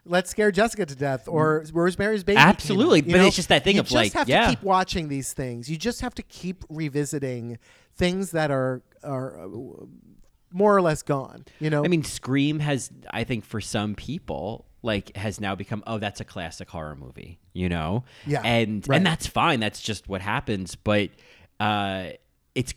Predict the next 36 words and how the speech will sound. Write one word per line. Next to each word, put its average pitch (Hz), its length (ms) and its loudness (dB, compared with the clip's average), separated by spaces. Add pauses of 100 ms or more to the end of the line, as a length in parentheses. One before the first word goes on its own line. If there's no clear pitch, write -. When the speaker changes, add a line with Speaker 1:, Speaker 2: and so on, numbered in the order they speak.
(100)
Speaker 2:
especially 139 640 -4
weird 104 340 -4
with 95 120 -10
a 98 40 -8
movie 98 260 -4
like 87 180 -6
Scream 104 500 -2
when 92 140 -2
it 92 100 -8
was, 87 280 -10 (840)
it 120 120 -2
was 107 220 -4
not, 117 560 0 (140)
it 143 100 0
was, 123 160 2
it 123 120 -6
was 113 160 -2
the 110 140 -2
opposite 127 460 -2
of 78 100 -8
a 87 40 -4
classic - 400 -6
horror 80 260 -4
movie. 69 340 -12
It 101 140 -6
was, 101 180 -4
like, 98 160 -6
a 95 100 0
modern 147 480 2
Speaker 1:
Mm. 131 40 -4
Speaker 2:
horror 78 260 -8
movie. 71 500 -18
And 104 220 -2
now 120 380 4
Speaker 1:
Right. 131 320 0 (100)
Speaker 2:
it's - 360 -2